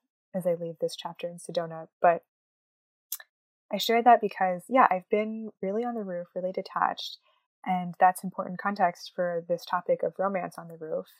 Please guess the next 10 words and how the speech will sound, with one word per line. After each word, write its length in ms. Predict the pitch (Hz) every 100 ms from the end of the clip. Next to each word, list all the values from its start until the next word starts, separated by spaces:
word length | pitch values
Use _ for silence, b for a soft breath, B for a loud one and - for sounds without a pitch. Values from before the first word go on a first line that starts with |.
| _
And 380 | 185 175 170 170 b b b b _ _ _ -
as 160 | 196 185
I 100 | 180
mentioned, 440 | 165 165 175 170
this 140 | 170 -
chapter 340 | 175 170 170
in 60 | 170
Sedona 440 | - 170 165 165
has 200 | 170 - -
been 440 | 165 165 160